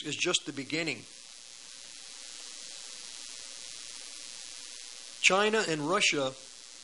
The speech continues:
as I've stated in the past, are the two nations now that are international diplomacy. They are the two nations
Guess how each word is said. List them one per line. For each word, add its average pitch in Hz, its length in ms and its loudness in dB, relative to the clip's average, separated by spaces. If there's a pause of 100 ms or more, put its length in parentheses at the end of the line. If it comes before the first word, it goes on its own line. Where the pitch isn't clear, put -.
(120)
as 139 140 0
I've 139 140 4
stated 147 440 2
in 131 60 -6
the 127 60 -4
past, 135 580 2 (420)
are 147 160 4
the 135 100 0
two 202 240 0
nations 175 540 6
now 135 400 0 (680)
that 135 240 2
are 123 420 4 (1080)
international 180 960 6 (680)
diplomacy. 131 760 4 (960)
They 151 180 4
are 170 120 6
the 139 100 0
two 175 260 0
nations 160 640 6